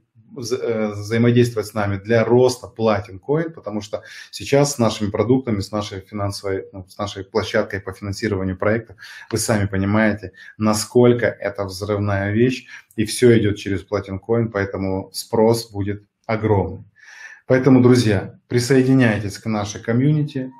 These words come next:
используйте автоматизированную систему дубликации, которую мы для вас готовим, которые, которые, которые работают, да, и также мы готовим для вас стартовое обучение.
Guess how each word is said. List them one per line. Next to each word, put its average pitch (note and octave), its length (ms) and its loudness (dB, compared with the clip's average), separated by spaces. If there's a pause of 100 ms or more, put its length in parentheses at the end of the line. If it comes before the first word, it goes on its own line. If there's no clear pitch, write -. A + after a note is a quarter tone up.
используйте A2+ 640 2
автоматизированную G#2+ 720 -2
систему G2 400 -12
дубликации, A2 600 -6
которую G#2+ 340 -10
мы - 20 -6
для G#2 160 -4
вас G#2 240 -4
готовим, G#2+ 500 -2
которые, G2 400 -8 (140)
которые, G2+ 420 -6 (320)
которые G#2+ 360 0
работают, G2+ 520 0
да, B2 320 0
и C3+ 320 -2 (240)
также B2 240 0
мы G#2+ 100 0
готовим G2+ 360 -2
для G2 140 -6
вас G2 280 -6
стартовое G2+ 480 0
обучение. F3+ 640 2